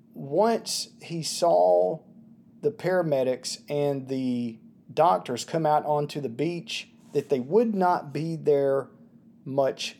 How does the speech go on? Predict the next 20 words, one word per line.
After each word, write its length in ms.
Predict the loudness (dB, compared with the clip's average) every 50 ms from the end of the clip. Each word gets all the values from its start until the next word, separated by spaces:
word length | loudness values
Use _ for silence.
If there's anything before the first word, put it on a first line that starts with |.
| _ -20 -12
longer. 540 | -6 -2 0 2 2 2 -2 -4 -10 -14 -16 -20 -20 -20 -20 -20 -20 -20 -20 _ _ -20 -20 _ _ -20 -20 -20 _ -20 -20 -20 _ -20 -20 -20 -20 -20 -20 -20 _ -8
Now 120 | -6 -6
think 280 | -2 -2 -2 -2 0 -2
about 360 | -4 -2 -2 -4 -4 -4 -6
this. 460 | -6 -6 -6 -6 -8 -10 -14 -18 -20 -20 -20 -20 -20 -20 -20 -20 -20 -20 -20 -20 -20 -20 -20 -14 -8
This 220 | -6 -6 -4 -4
is 160 | -4 -4 -2
a, 140 | 0 -2 -2 0
they 140 | 0 0 2
got 260 | 4 4 2 2 0
stage 500 | -4 -6 -2 0 0 0 0 -4 -6 -8
two, 360 | -6 -4 -4 -4 -4 -4 -6
stage 320 | -2 -2 -2 -2 -2 -4 -4
three 200 | -2 -2 0 0
hypothermia. 800 | 0 0 0 -2 -2 -2 0 0 0 0 -2 -4 -4 -6 -6 -8 -12 -12 -6
There 120 | -2 0
is 160 | 0 0 0
no 160 | 2 0 0 0
stage 380 | -2 0 0 0 0 0 -4
four, 440 | -6 -4 -4 0 0 0 0 -2 -4